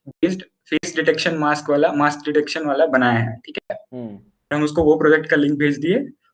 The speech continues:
Speaker 1: और वो, हम उसको शो कर दिए और क्या पता है, फर्स्ट प्राइज भी जीत गए एग्जीबिशन में।
Speaker 2: हम्म।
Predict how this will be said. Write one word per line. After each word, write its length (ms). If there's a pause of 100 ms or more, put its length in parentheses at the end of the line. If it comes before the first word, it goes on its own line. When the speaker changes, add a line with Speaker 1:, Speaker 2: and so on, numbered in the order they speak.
(120)
Speaker 1:
और 160
वो, 160
हम 160
उसको 140
शो 220
कर 160
दिए 120
और 120
क्या 120
पता 240
है, 300
फर्स्ट 360
प्राइज 220
भी 100
जीत 180
गए 300 (1120)
एग्जीबिशन 360
में। 120
Speaker 2:
हम्म। 1800